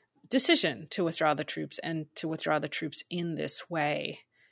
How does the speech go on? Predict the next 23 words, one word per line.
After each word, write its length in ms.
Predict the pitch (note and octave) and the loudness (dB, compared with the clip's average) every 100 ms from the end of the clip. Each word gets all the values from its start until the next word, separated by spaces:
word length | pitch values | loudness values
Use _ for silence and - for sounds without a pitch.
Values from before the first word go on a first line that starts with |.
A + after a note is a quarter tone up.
| _ _ _ _ _ _ _ _ | _ _ _ _ _ _ _ _
what's 260 | G#3+ C4+ - | 2 2 4
the 100 | F3+ | 4
sentence 520 | - E3+ E3 D3+ - | 6 2 0 -4 -4
going 240 | D3+ C3 | -4 -8
to 100 | - | -8
be? 180 | D3 A#2 | -8 -8
President 540 | - - F3 G3+ F#3 D#3+ | -8 -2 2 2 0 -2
Biden's 420 | D#3+ D#3 D#3 - | -2 -2 -4 -6
decision 480 | D#3 - D#3+ D3 D3 | -2 -2 -2 -6 -6
to 160 | - | -6
withdraw 720 | D3+ D3 - D3+ D3 C#3+ C#3+ C#3+ - _ - | -6 -10 -4 -2 0 0 -2 -6 -20 _ -12
the 80 | D3 | -4
troops 400 | - D#3+ C#3 - | -2 -2 -4 -2
was, 600 | D#3 D3+ D3+ C#3+ - - _ _ _ | 0 2 2 0 -2 -4 _ _ _
is 120 | D#3+ | -10
it 60 | D#3 | -8
going 200 | E3 D3+ | -6 -4
to 100 | - | -6
be 500 | D3 C#3+ C#3+ D3+ - _ - | -4 -4 -4 -8 -14 _ -4
inevitable, 800 | E3+ F3+ F#3+ F#3 F3 F3 E3 - E3 | 4 6 6 2 2 2 2 0 -2
an 100 | D3+ | -2
inevitable 580 | D3 D3 D3 D3 D3 | 0 -2 -2 -6 -8
disaster, 1080 | C#3+ D3 F3+ F3+ F3+ - - E3 E3 D#3+ D3+ | -8 -2 6 8 8 6 2 0 2 2 -2